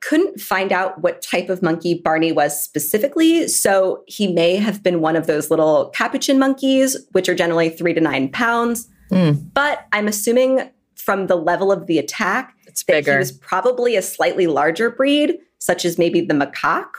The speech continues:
Speaker 1: which can weigh anywhere from twelve to seventeen pounds. So it's not as big as a chimpanzee, which,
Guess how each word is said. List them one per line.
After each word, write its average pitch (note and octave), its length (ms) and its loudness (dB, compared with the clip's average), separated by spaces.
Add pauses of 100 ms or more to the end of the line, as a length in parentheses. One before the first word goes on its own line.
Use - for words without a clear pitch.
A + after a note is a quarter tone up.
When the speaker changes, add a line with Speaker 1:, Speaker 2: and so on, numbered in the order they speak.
(320)
Speaker 1:
which - 380 -2
can C#4+ 120 2
weigh C4 180 2
anywhere E3+ 420 2
from F#3 220 -4
twelve D3 320 -4
to - 40 -12
seventeen A#2+ 560 -4
pounds. - 720 -4
So F#3+ 560 0 (460)
it's - 240 0
not G#3+ 240 -2
as G#3+ 120 -2
big F#3 200 0
as E3 100 -2
a - 60 -6
chimpanzee, G#3 680 0
which, - 480 -2